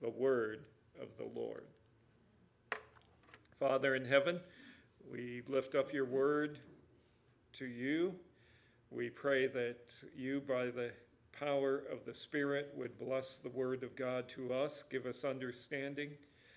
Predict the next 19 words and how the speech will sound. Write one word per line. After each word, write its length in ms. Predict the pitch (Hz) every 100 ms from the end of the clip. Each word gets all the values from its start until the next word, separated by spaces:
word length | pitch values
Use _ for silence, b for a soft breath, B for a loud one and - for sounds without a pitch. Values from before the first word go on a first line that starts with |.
| b b -
give 180 | 131 127
us 160 | 123
grace 720 | - 131 131 135 131 - - - -
to 140 | 139
do 280 | 131 135 156
the 180 | 139 120
things 520 | - 123 123 - - -
in 140 | 139 120
your 160 | 120
word 400 | 113 120 123 123
that 160 | 120 117
we 120 | 117
need 280 | 120 120 117
to 80 | 123
do. 360 | 123 110 110 - b b b b b b -
Please 480 | 147 143 147 143
help 280 | 135 123 120
us. 380 | 123 117 - - - 123
We 280 | 120 113